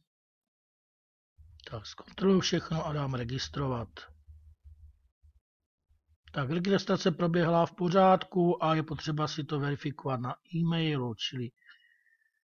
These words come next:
půjdeme teďka do svého e-mailu, který hned dojde, rozklikneme si ho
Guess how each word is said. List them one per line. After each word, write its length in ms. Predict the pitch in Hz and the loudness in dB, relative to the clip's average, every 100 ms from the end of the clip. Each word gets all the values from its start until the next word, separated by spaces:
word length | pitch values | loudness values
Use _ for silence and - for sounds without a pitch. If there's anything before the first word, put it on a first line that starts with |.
| _ _ _ _ _ _ | _ _ _ _ _ _
půjdeme 200 | - 160 | -2 0
teďka 200 | 160 143 | 0 0
do 80 | 135 | -2
svého 240 | - 143 135 | -2 -4 -2
e-mailu, 640 | 147 170 180 208 247 - _ _ _ _ _ _ _ _ _ _ _ _ | 0 4 8 8 8 2 _ _ _ _ _ _ _ _ _ _ _ _
který 420 | - - 139 135 | -10 -4 -2 -2
hned 160 | 113 117 | -4 -6
dojde, 520 | 117 135 160 170 175 | -4 -2 0 0 0
rozklikneme 600 | 156 - 160 - 151 147 | 0 -4 -10 -4 -2 -2
si 280 | - - 147 | -4 -4 -2
ho 360 | 139 135 135 | 0 -2 -4